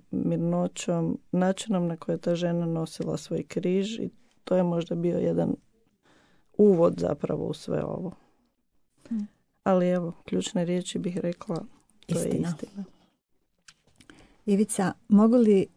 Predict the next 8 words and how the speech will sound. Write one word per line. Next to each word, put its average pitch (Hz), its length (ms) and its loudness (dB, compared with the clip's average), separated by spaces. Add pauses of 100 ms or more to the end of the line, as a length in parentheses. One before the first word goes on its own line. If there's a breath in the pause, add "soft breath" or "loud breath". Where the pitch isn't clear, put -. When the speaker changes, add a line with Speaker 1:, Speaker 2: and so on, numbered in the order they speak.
Speaker 2:
ljudi 190 360 6
mijenjati 180 540 6
ljude 160 560 2
ili 180 180 2
to 180 160 0
može 165 300 2
samo 160 380 0
Bog? 160 500 -4